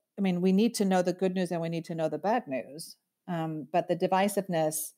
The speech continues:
starts to harm social cohesion. And social cohesion is so fundamental in interrupting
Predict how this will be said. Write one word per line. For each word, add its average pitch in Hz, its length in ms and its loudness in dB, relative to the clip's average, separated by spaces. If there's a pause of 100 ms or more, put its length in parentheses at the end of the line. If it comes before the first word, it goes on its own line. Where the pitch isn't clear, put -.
(880)
starts 190 380 2
to 190 100 2
harm 180 260 2
social 180 380 2
cohesion. 180 760 -2 (640)
And 190 220 2
social 196 400 2
cohesion 190 540 2
is 170 200 0
so 185 380 4
fundamental 170 840 0
in 165 480 -4
interrupting 160 800 0